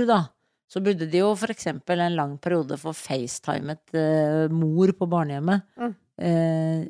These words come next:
Speaker 1: der, men det får man ikke. Det er liksom, man skal ikke ha kontakt da sånn.
Speaker 2: Er det en regel?
Speaker 1: Ja, jeg tror det er en regel.
Speaker 2: Jeg har adoptert veldig lite selv.
Speaker 1: Ja,
Speaker 2: Så
Speaker 1: du
Speaker 2: jeg vet
Speaker 1: har jo det.
Speaker 2: ikke.
Speaker 1: Der har du vært litt dårlig.
Speaker 2: Jeg synes det. Jeg hadde jo
Speaker 1: Jeg
Speaker 2: egentlig
Speaker 1: har jo adoptert masse, men jeg har bare ikke snakket så høyt om det.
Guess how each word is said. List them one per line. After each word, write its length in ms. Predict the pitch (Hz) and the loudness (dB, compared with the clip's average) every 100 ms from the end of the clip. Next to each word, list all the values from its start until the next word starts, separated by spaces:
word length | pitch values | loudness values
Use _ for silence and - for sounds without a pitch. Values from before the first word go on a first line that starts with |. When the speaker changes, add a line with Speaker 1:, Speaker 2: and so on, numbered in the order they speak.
| - | -2
Speaker 1:
der, 300 | 170 196 226 | 4 4 4
men 160 | 202 | 2
det 160 | 196 320 | 2 0
får 120 | 294 | 0
man 180 | 180 165 | 0 0
ikke. 280 | 156 175 175 - _ | 0 -2 -2 -6 _
Det 80 | 170 | 2
er 160 | 226 330 | 2 2
liksom, 680 | 214 202 180 175 170 170 165 | 0 0 2 2 0 -2 -2
man 140 | 185 | 0
skal 120 | 196 | 0
ikke 80 | 180 | -2
ha 80 | 240 | -4
kontakt 520 | - 320 - 196 - | -6 -8 -6 -6 -4
da 160 | 170 170 | 0 0
sånn. 400 | 175 165 147 156 _ _ _ _ - | 0 -2 -2 -6 _ _ _ _ 2
Speaker 2:
Er 80 | |
det 140 | 185 175 | 4 4
en 80 | 151 | 4
regel? 340 | 156 160 262 | 2 4 4
Speaker 1:
Ja, 100 | 415 220 | 4 4
jeg 100 | 262 | 4
tror 120 | 233 | 4
det 80 | 214 | 4
er 20 | |
en 100 | 262 | 4
regel. 200 | 269 190 196 | 2 2 6
Speaker 2:
Jeg 40 | |
har 160 | 214 220 | 6 6
adoptert 360 | 226 - 196 | 4 2 2
veldig 260 | 220 180 160 | 2 0 2
lite 300 | 170 - 165 | 0 0 -2
selv. 300 | - 220 247 - | 2 2 0 -4
Speaker 1:
Ja, 360 | 233 185 190 240 | 2 6 8 6
Speaker 2:
Så 60 | |
Speaker 1:
du 40 | 233 | 8
Speaker 2:
jeg 80 | 226 | 8
vet 100 | 196 | 8
Speaker 1:
har 80 | 175 | 8
jo 60 | |
det. 100 | 226 | 8
Speaker 2:
ikke. 100 | 214 | 8
Speaker 1:
Der 140 | 190 226 | 8 6
har 100 | 285 | 6
du 100 | 254 | 4
vært 200 | 208 - | 2 2
litt 260 | 185 - | -4 0
dårlig. 400 | - 170 - - 147 _ - | 4 4 4 -4 -10 _ -4
Speaker 2:
Jeg 80 | 269 | -2
synes 200 | - 277 | 0 0
det. 140 | 277 427 - _ _ _ _ _ _ _ - | 2 0 0 _ _ _ _ _ _ _ 2
Jeg 80 | 285 | 4
hadde 120 | 302 | 6
jo 100 | 226 | 6
Speaker 1:
Jeg 40 | 226 | 6
Speaker 2:
egentlig 260 | 240 311 | 8 8
Speaker 1:
har 60 | 220 | 8
jo 120 | 220 214 | 8 6
adoptert 500 | 220 220 - 180 - | 4 2 4 4 6
masse, 480 | 202 208 - 202 277 - _ _ _ - | 4 2 2 4 4 0 _ _ _ 4
men 180 | 214 | 6
jeg 80 | 214 | 8
har 160 | 202 190 | 8 8
bare 200 | 185 175 | 6 4
ikke 180 | - 175 | 2 0
snakket 440 | - 190 - 175 | 2 0 0 -2
så 100 | - | 4
høyt 240 | 180 139 - | 4 4 2
om 100 | 160 | 0
det. 120 | 220 | 0